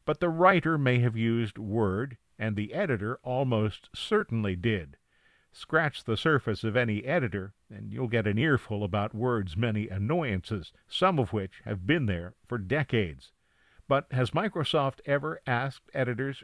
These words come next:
for their opinions? Apparently not. That seems to be the case based on some information an editor friend of mine announced late in December. Catherine O'Moore Klopp, an editor on Long Island,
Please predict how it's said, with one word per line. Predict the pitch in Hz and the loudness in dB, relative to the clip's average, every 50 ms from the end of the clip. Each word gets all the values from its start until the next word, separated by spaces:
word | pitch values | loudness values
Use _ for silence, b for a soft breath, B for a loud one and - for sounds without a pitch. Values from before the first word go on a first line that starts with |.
| - | -14
for | - 151 131 | -10 -6 -2
their | 123 117 113 110 | -2 0 0 0
opinions? | 107 - 131 143 156 185 208 220 - - _ _ _ _ _ _ _ _ _ _ | 0 2 0 0 0 -2 -8 -10 -12 -18 _ _ _ _ _ _ _ _ _ _
Apparently | - 107 110 - 160 151 117 95 - 104 104 | -6 -4 -2 0 0 0 0 0 0 0 0
not. | 113 135 143 117 85 - - - _ _ _ _ _ _ - | 2 0 0 0 -2 -6 -12 -20 _ _ _ _ _ _ -4
That | - 190 208 - | -2 0 0 2
seems | - 226 226 180 - | 0 0 0 0 -2
to | - | -2
be | 151 170 | -2 -2
the | 131 104 | -2 0
case | - - 151 131 120 127 127 - | 2 2 4 4 4 2 -2 -4
based | - 107 95 143 175 190 180 - - - | -6 -2 0 0 2 0 0 -4 -4 -4
on | 131 127 139 127 | -2 -2 -2 -2
some | - - 131 127 | -2 -2 -2 -2
information | 123 123 - 127 113 107 107 101 - 107 | -2 -2 -2 -2 0 0 0 -2 -2 -4
an | 113 120 127 - - | -4 -4 -4 -4 -4
editor | 151 165 165 135 131 110 | -4 -4 -4 -2 -4 -2
friend | - - 117 117 107 | 0 2 2 2 2
of | 110 85 | 0 0
mine | 101 92 90 98 120 135 | 0 0 0 -2 -2 -4
announced | 139 123 117 104 110 120 127 - - - | -2 0 0 0 0 -2 -4 -8 -12 -16
late | - - 110 107 104 95 | -6 -2 -2 0 0 -2
in | - 107 104 104 | -4 -6 -6 -6
December. | 107 117 - - 185 175 139 117 85 - b b b b b b b b b b | -6 -4 0 2 2 2 2 0 -2 -4 b b b b b b b b b b
Catherine | - 214 233 202 - 196 190 185 | 0 0 0 2 2 2 2 2
O'Moore | 170 160 151 143 151 143 127 | 2 0 0 2 2 2 2
Klopp, | - - 139 117 98 95 - - - | 2 2 2 2 2 0 -4 -10 -10
an | 110 107 | -6 -4
editor | 131 143 117 101 113 113 | -2 -2 0 0 2 2
on | 113 117 113 | 2 2 2
Long | 110 107 107 107 98 | 2 2 2 2 2
Island, | 107 131 123 101 92 104 117 113 | 2 2 2 2 2 0 -2 -4